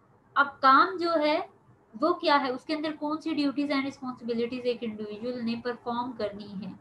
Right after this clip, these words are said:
अगर तो वो वैसी होंगी जैसा individual चाहता है, especially वो लोग जो कि learn करना चाह रहे होते हैं, जो अपनी skill develop करना चाह रहे होते हैं, वो time के साथ साथ वो चाहते हैं कि वो, अ, न्यू abilities और, अ, जो skills हैं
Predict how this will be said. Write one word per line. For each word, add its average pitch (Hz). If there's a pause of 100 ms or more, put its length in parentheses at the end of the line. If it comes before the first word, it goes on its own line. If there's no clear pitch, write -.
(720)
अगर 262
तो 302
वो 311
वैसी 226
होंगी 294
जैसा 240
individual 247 (140)
चाहता 214
है, 196 (500)
especially 269 (340)
वो 285
लोग 240
जो 247
कि 262
learn 240
करना 247
चाह 233
रहे 240
होते 240
हैं, 247
जो 240
अपनी 226
skill 226
develop 233
करना 240
चाह 233
रहे 240
होते 240
हैं, 254
वो 247
time 240
के 262
साथ 226
साथ 240
वो 247
चाहते 233
हैं 277
कि 285
वो, 269
अ, 285 (360)
न्यू 240
abilities 269
और, 254
अ, 202
जो 220
skills 269
हैं 269